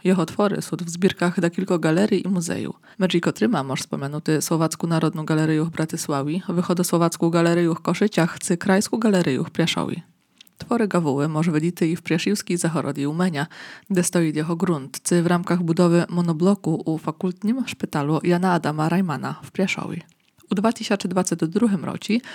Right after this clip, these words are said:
była wydana kniha Likowania skulpturami Jurij Gawuła i jego twórczość pro architekturu.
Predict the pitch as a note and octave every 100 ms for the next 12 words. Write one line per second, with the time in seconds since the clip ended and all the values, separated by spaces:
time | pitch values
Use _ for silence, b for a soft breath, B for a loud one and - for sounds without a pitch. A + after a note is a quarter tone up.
0 | B B B F#3 A3+ G3 E3 F3+ F3 -
1 | F3+ F3+ F3 - F#3 F3+ F3 F#3+ F3+ -
2 | F3 E3+ F3 E3+ C3+ C#3 D#3+ B B B
3 | G3+ F#3+ D#3+ F3 D#3 D#3 F3+ A3+ F#3+ F3
4 | E3+ - - - - - - - C#3+ C#3
5 | - A3+ - - C#3+ -